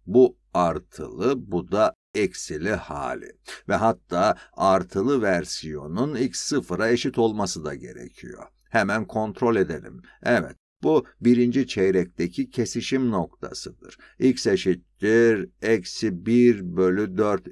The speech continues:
x sıfır artı x sıfır artı bir bölü dört x sıfır. Ve gördüğünüz gibi x sıfıra eşit. Kesişim noktalarından birinin x sıfır olması da çok mantıklı.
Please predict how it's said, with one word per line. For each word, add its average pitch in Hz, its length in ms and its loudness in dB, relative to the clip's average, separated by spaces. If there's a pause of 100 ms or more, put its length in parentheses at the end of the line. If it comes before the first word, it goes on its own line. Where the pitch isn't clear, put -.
x 90 280 -4
sıfır 95 760 -4 (160)
artı 95 920 2 (280)
x - 280 0
sıfır 123 640 -4 (140)
artı 113 800 2
bir 127 380 2
bölü 90 520 0
dört 101 480 2 (140)
x 127 280 4
sıfır. - 560 -12 (220)
Ve 107 80 2
gördüğünüz 87 720 0
gibi 113 600 2 (180)
x - 260 0
sıfıra 92 640 -2 (160)
eşit. - 500 -10 (340)
Kesişim 127 520 0
noktalarından 95 920 -4
birinin 101 400 0
x - 260 -6
sıfır 123 300 -2
olması 73 520 -8
da 127 120 0
çok 131 340 -2
mantıklı. 80 680 -8